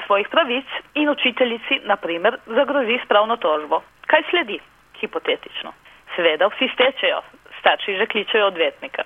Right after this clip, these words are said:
Nazadnje, primer spada v empirično stvarnost, ki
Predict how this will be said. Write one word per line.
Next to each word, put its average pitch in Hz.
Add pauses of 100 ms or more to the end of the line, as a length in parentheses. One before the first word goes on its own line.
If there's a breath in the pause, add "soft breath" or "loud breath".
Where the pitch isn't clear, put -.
(340)
Nazadnje, 220
primer 269
spada 233
v 214
empirično 214
stvarnost, 208
ki 208